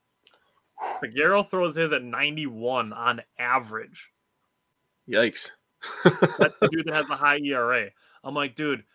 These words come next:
Speaker 1: I'm like, th-, I was arguing with this one guy. I'm like, "Dude, you gotta get beyond E R A. There are better metrics for determining what makes it so that a, a pitcher can be potentially good or not."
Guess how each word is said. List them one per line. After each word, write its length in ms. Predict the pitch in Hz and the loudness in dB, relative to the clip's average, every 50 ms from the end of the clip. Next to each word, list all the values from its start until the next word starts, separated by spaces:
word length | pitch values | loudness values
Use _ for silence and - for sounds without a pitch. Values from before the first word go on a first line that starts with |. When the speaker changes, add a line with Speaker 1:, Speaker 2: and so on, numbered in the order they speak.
| _ _ _ _ _ | _ _ _ _ _
Speaker 1:
I'm 100 | 131 131 | -6 -4
like, 180 | 139 143 143 139 | -4 -4 -4 -2
th-, 140 | 147 151 147 - | -4 -4 -2 -2
I 80 | 139 135 | -2 -2
was 160 | 135 131 123 | -2 -4 -4
arguing 320 | 135 143 143 139 139 131 | -4 -4 -4 -4 -6 -6
with 100 | 131 117 | -8 -10
this 140 | - 110 - | -12 -12 -10
one 140 | 131 131 127 | -8 -6 -4
guy. 100 | 120 113 | -4 -4
I'm 80 | 113 | -2
like, 140 | 120 120 113 | -4 -6 -6
"Dude, 200 | 113 131 127 117 | -6 -8 -8 -8
you 140 | 120 123 113 - - | -10 -12 -14 -4 0
gotta 320 | 143 123 123 120 120 120 | 2 2 2 2 0 -2
get 300 | 110 117 123 123 - - | -4 -4 -6 -6 -6 -8
beyond 480 | 123 123 120 117 113 113 113 110 113 123 | -8 -4 -2 0 0 0 0 -2 -4 -6
E 160 | 131 123 120 | -4 -2 -2
R 240 | 113 110 110 113 113 | -2 0 0 0 0
A. 180 | 113 110 107 | -2 -2 -2
There 240 | 104 117 120 123 123 | 0 2 2 4 4
are 180 | 120 123 120 117 | 4 4 4 2
better 320 | 110 123 123 123 127 127 | 2 0 0 2 2 0
metrics 480 | 123 123 123 127 - - 139 120 - - | 0 0 -2 -2 -2 -6 -10 -10 -10 -10
for 120 | 123 113 | -8 -8
determining 600 | 104 113 110 - 123 120 117 117 110 107 107 104 | -6 -8 -8 -6 -6 -6 -4 -6 -6 -8 -8 -4
what 220 | 107 117 120 120 127 _ | -2 -2 -2 -2 -4 _
makes 380 | 127 120 117 117 117 110 - - | -16 -8 -6 -6 -6 -6 -8 -10
it 100 | 120 107 | -12 -12
so 140 | - - 113 | -10 -8 -6
that 100 | 110 110 | -6 -6
a, 60 | 107 - _ _ _ 120 127 117 | -6 -8 _ _ _ -12 -10 -10
a 60 | 113 | -10
pitcher 320 | - - 131 - - 120 | -8 -10 -8 -6 -6 -6
can 220 | 107 - 117 113 110 | -6 -6 -8 -10 -10
be 220 | 107 117 123 120 107 | -10 -10 -10 -10 -10
potentially 440 | - 110 - 117 110 - 113 110 | -12 -12 -12 -12 -12 -10 -12 -10
good 200 | 110 110 113 117 | -4 -2 0 0
or 80 | 120 117 | 0 0
not." 200 | 113 107 104 101 | -2 -4 -6 -10